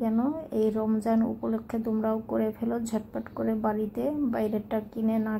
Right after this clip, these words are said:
খেয়ে। বাইরে কিন-, কেনাটা খাওয়া ভালো না পেটের জন্য, আর অত দাম দিয়ে খেতেই বা কেন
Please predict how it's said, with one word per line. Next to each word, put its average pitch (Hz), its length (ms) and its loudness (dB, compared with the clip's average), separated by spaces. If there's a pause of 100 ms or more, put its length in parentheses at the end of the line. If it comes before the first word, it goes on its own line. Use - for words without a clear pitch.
খেয়ে। 220 240 0 (640)
বাইরে 220 240 6 (100)
কিন-, 226 340 4 (140)
কেনাটা 220 380 -2 (100)
খাওয়া 220 240 0 (120)
ভালো 220 220 2 (120)
না 214 60 0 (100)
পেটের 220 400 0
জন্য, 214 220 0 (720)
আর 220 60 2 (140)
অত 208 120 -4 (140)
দাম 226 140 4 (100)
দিয়ে 220 140 2 (100)
খেতেই 226 400 0
বা 226 160 2
কেন 220 160 -2